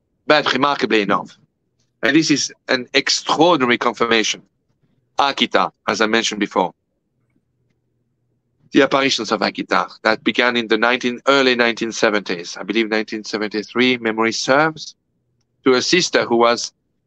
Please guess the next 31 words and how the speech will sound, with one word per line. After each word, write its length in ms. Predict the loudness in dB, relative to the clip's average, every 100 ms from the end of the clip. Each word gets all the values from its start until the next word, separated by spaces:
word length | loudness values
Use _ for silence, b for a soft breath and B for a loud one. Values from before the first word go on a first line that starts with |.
| -2
uh, 240 | 2 2 2
mu-, 280 | 2 2 4
uh, 140 | 2
deaf, 420 | 4 0 0 -16 -20 _ _ _ -4
could 100 | 0
not 160 | 2 2
hear, 220 | 2 2
was 240 | 0 0
miraculously 760 | 0 2 2 0 0 0 0 0 b b 0
cured, 300 | 2 4 2
only 200 | 2 0
to 100 | 0
fall 180 | 0 2
back 240 | 2 0
to 320 | 2 2 2 -2 _ _
deafness, 400 | 0 2 0 2
only 180 | 2 2
to 140 | 0 -4
be 200 | -2 0
healed 320 | 2 0 -4 _ _ -6
yet 280 | 0 2 2
again. 360 | 2 2 0
And 180 | -4 -4
she 140 | 0
had 120 | 0 0
the 80 |
stigmata, 680 | -4 -8 -2 0 2 0 0 -4 _ _ _ _ _ _
as 300 | 0 2 0
did 340 | 0 0 -2 -12 _ _ _
a 380 | 2 4 4 2
wooden 560 | 2 2 4 4 0